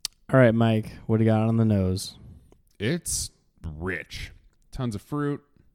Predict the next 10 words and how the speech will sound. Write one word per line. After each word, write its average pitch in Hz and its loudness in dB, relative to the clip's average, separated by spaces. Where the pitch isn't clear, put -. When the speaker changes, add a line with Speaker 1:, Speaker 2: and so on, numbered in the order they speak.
Speaker 2:
sawdust. 135 -8
Speaker 1:
Big 139 2
old 131 -2
scoop 135 2
Speaker 2:
Lot 120 2
of 131 4
Speaker 1:
vanilla 135 6
Speaker 2:
s- 139 0
Speaker 1:
ice - -14
cream. 147 0